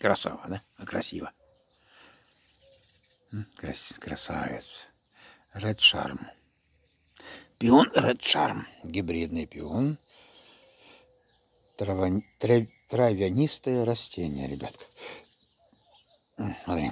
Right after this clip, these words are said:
какой. М? Расцветёт, тогда попробую заснять. Если жена не пораздаёт цветы, не посрезает цветы.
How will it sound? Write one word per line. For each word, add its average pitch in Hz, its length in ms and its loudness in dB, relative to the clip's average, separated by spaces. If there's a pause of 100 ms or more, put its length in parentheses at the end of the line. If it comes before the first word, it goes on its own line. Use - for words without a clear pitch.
(100)
какой. - 280 -4 (4000)
М? 117 120 0 (2000)
Расцветёт, 85 840 2
тогда - 460 -4
попробую - 680 -4 (240)
заснять. - 560 -6 (560)
Если - 220 -6
жена 95 300 2
не 101 140 2
пораздаёт 71 720 -4 (280)
цветы, - 800 -10 (2500)
не 98 120 -6
посрезает 95 680 -2
цветы. - 600 -14